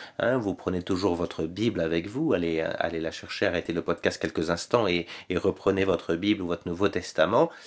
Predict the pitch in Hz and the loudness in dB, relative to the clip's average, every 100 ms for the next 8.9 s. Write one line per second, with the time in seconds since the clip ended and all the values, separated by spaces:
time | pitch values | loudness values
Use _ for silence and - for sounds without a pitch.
0 | - - - 117 131 120 101 - 104 95 | -20 -6 2 6 6 4 -2 -4 -4 -4
1 | - 90 117 123 - - - 117 104 104 | 0 2 4 4 4 0 2 2 4 2
2 | 110 - - 107 98 98 - 80 76 - | 0 -4 -2 2 2 0 -2 -2 0 2
3 | 110 160 196 - 95 123 - - 135 104 | 6 8 6 4 0 0 2 2 2 6
4 | 110 104 139 127 101 90 - - - - | 4 4 2 6 6 6 2 -20 -20 -20
5 | - 90 90 85 123 113 123 151 - - | -4 0 0 6 6 6 4 2 4 2
6 | - 87 - - _ _ _ - - - | 2 0 0 -4 _ _ _ -20 2 8
7 | 165 175 202 156 131 143 180 190 139 110 | 10 10 8 8 4 6 8 10 10 10
8 | 107 104 113 127 185 220 226 202 | 8 4 -2 0 2 4 4 0